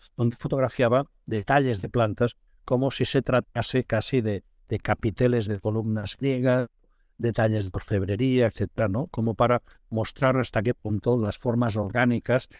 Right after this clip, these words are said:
venían a ser el punto inicial para toda creación artística. Como homenaje artístico irónico a Blossfeld... yo he hecho mi propio herbario en el que, eh, fabrico plantas, eh, inexistentes,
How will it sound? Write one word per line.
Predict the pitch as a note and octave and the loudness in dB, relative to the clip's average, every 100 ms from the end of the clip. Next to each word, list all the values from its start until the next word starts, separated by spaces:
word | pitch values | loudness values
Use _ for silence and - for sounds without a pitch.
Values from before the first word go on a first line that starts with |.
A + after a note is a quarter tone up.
| - - | -20 -8
venían | A#3 A3 A#2+ A#2 | -4 0 2 2
a | A2+ | 2
ser | - A2 | 2 2
el | A2+ | 2
punto | - A2 A#2 | -2 -2 0
inicial | G#2+ F2+ - G2+ A2 | 0 -2 0 2 0
para | - G2+ A2 A#2 | 0 2 4 4
toda | - G#2 F#2 | 0 -4 -2
creación | G2+ F2+ - G2 | 0 0 0 -2
artística. | F2 - E2 - _ _ _ _ _ | -4 -8 -10 -12 _ _ _ _ _
Como | - A#2 A2 G#2+ | -4 0 2 2
homenaje | G#2 G#2 C3+ B2+ B2 | 2 4 4 4 2
artístico | G#2+ - B2+ - - A2+ G#2+ | 2 2 -2 0 -2 0 2
irónico | G#2 C3 D#3 C#3 A2 F#2+ | 2 2 2 0 0 0
a | F#2+ | 0
Blossfeld... | A2+ A#2+ - A2+ - - _ _ | 2 0 0 -2 -4 -12 _ _
yo | A#2+ | -2
he | A2 | -2
hecho | - B2+ | 0 -2
mi | A2 | -2
propio | - A#2+ A2 A#2+ A2+ | 0 2 2 4 2
herbario | A2 A#2+ A2 G#2 A2+ _ _ _ | 4 4 4 2 -2 _ _ _
en | A#2+ B2+ | -2 0
el | C3 | 0
que, | - A#2+ | 0 2
eh, | C#3 B2+ C3+ A2+ G#2 - | 0 -2 -2 0 0 -2
fabrico | G#2+ D#3 E3+ - G#2+ F2+ - _ _ - | -4 -2 -2 0 0 -2 -8 _ _ -6
plantas, | C3+ C#3 - A2 - B2 | 0 0 0 0 -2 -6
eh, | G#2 G2 - _ _ _ _ _ _ - | -8 -8 -10 _ _ _ _ _ _ -4
inexistentes, | G#2 A2+ - G#2+ - _ _ - D3 | 2 2 0 -2 -4 _ _ -8 -8